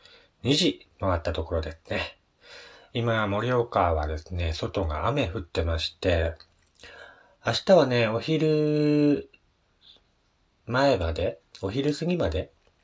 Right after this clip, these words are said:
雨予報ですけどもね。しとしとと雨が降っている時間にお送りしております。なんかね、あのー、静かな雨っていうのはね、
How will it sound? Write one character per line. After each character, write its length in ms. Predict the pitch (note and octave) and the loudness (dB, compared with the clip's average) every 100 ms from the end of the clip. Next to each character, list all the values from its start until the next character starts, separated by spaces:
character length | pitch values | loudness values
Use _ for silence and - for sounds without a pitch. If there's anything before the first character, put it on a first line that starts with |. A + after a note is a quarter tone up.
| _ - | _ -6
雨 460 | G2 G2+ G2+ G2 G2 | -4 -2 -2 -2 -2
予 100 | A2+ | -4
報 220 | F#2 D#2+ | -2 -2
で 100 | E2 | -4
す 100 | - | -12
け 120 | D#2+ | -16
ど 100 | E2 | -14
も 80 | E2 | -10
ね。 280 | E2 - - _ _ _ _ _ _ _ _ _ _ _ _ _ _ _ _ _ _ - - - - - _ - | -8 -10 -14 _ _ _ _ _ _ _ _ _ _ _ _ _ _ _ _ _ _ -20 -20 -20 -20 -20 _ -6
し 100 | - | -2
と 160 | G2 | -2
し 80 | E2 | -2
と 160 | - E2 | -2 0
と 320 | F2+ E2 - _ | 0 0 -4 _
雨 240 | A#2 F#2+ E2+ | -4 -2 -2
が 100 | D#2+ | -4
降 80 | |
っ 20 | F2 | -8
て 220 | - E2 | -4 -2
い 80 | D#2+ | 0
る 300 | E2 D#2+ _ _ _ - - - _ _ _ _ _ | -4 -8 _ _ _ -20 -20 -20 _ _ _ _ _
時 140 | - D#2 | -6 -4
間 160 | D2+ | -4
に 180 | D#2 D#2 - | -4 -6 -4
お 120 | F2+ | -6
送 180 | E2 D#2+ | -4 -6
り 60 | |
し 60 | - | -6
て 80 | - | -10
お 60 | |
り 80 | - | -10
ま 100 | - - | -12 -12
す。 240 | - - _ - - _ _ _ _ _ - - - - - _ - | -16 -20 _ -20 -20 _ _ _ _ _ -20 -20 -20 -20 -20 _ -8
な 60 | - | -4
ん 60 | |
か 120 | A#2+ | -2
ね、 300 | A#2 B2+ - - _ - | -2 -2 -6 -16 _ -6
あ 120 | G2 | -4
の 840 | F#2 F#2 F2+ F2 E2+ F2 E2+ E2+ | -2 -2 -2 -4 -4 -4 -4 -6
ー、 80 | - | -6
静 320 | - - F3+ | -2 0 0
か 120 | - F2 | -2 -2
な 140 | D#2+ | -2
雨 160 | F2+ E2+ | -2 -4
っ 40 | |
て 160 | - E2+ | -2 -2
い 60 | |
う 40 | D#2+ | -2
の 80 | E2 | -2
は 140 | E2 | 0
ね、 440 | F#2+ A2 A2 G2+ | 0 0 -4 -6